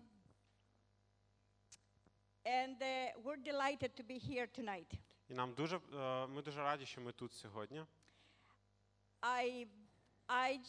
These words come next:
Speaker 1: just love you so much.
Speaker 2: Я вас так сильно люблю.
Speaker 1: Like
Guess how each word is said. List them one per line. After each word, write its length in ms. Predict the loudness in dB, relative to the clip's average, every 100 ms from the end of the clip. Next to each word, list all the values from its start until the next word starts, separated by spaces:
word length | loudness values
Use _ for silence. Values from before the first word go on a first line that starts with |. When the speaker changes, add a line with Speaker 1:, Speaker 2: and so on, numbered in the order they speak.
| -6
Speaker 1:
just 300 | -6 -6 -8
love 340 | 0 2 0
you 160 | -4 -8
so 320 | -4 2 2
much. 600 | 4 0 -2 -12 -14 -10
Speaker 2:
Я 140 | -2 2
вас 200 | 2 4
так 260 | 6 6
сильно 440 | 4 0 2 2 2
люблю. 420 | 0 -2 -4 -6 -14 _ -20 _ _ -20 -20 -20 -20 -4
Speaker 1:
Like 220 | 0 0